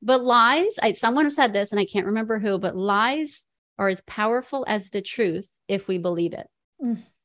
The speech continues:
Speaker 1: We can tell ourselves a lie straight out, and we know it is, but we're gonna believe it, and we're gonna go, we're gonna go with that. But the journaling, what it does is it takes the thoughts in our head and the feelings, all of that stuff, and it goes from our head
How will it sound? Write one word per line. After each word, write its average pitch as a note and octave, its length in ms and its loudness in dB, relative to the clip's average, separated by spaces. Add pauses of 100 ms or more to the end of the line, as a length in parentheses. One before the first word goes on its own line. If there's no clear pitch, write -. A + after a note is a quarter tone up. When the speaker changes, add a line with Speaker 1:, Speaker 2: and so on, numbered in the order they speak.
(140)
Speaker 1:
We A#3 160 -2
can B3+ 180 -4
tell C4+ 220 0
ourselves C#4+ 400 -2
a G#3 80 -2
lie F#3 480 -2 (160)
straight A#3 360 0
out, G#3+ 120 4
and F#3 80 0
we G3 80 4
know G#3+ 240 2
it C4 80 0
is, E3 180 -2
but E3+ 160 -6
we're F#3 80 -4
gonna G3 140 0
believe G#3 400 -2
it, G3 100 0
and F3+ 80 -4
we're F3+ 120 -2
gonna E3+ 180 -4
go, E3+ 320 -6
we're G3 140 -4
gonna E3 140 -4
go E3 140 -4
with D#3+ 160 -6
that. E3+ 260 -6 (1300)
But G#3+ 140 -2
the A3+ 80 4
journaling, A#3 580 2
what G3 140 0
it F3+ 140 -2
does G#3 320 0
is E3+ 140 -6
it - 160 -8
takes - 380 -4
the C4 120 -6
thoughts F#3+ 360 -2
in F#3+ 140 -4
our F3 100 -2
head F3 320 -6
and F3 100 -2
the E3 60 -4 (180)
feelings, F3+ 720 -2 (380)
all A3 180 2
of A3+ 120 2
that E3+ 220 -2
stuff, D#3+ 340 -4
and F3 120 -2
it - 120 -6 (1300)
goes G3 240 -2
from B3 160 -4
our B3 120 -2
head G3+ 320 -8